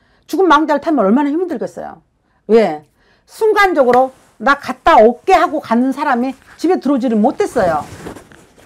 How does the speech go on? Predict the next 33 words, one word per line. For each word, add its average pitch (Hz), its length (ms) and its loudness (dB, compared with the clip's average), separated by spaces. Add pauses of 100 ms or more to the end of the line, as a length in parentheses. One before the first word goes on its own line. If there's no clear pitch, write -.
(140)
그쵸? 262 380 0 (840)
왜? 214 380 4 (240)
사고로 427 340 0
갔다 285 180 -2
이 233 80 2
말을 214 200 0
하는 277 180 -4
거예요. 156 440 -4 (220)
한마디 339 520 2
내가 196 220 -2
아파, - 260 -4
아팠으면 214 720 -4
정리라도 254 420 2
하고 240 180 -8
갔을 - 380 -14
거고 233 460 -2 (340)
무슨 196 260 -6
말이라도 196 320 0
하고 220 220 -6
갔을 - 280 -14
거고 165 200 -6
반성이나 254 480 -2
반성도 226 340 -6
하고 254 120 -6
갔을 196 260 -12
텐데 156 380 -10 (420)
그런 285 840 0
게 208 140 0
전혀 214 220 -2
없었단 214 380 -2
말을 175 200 -6
하는 247 140 -6
거예요. 147 360 -12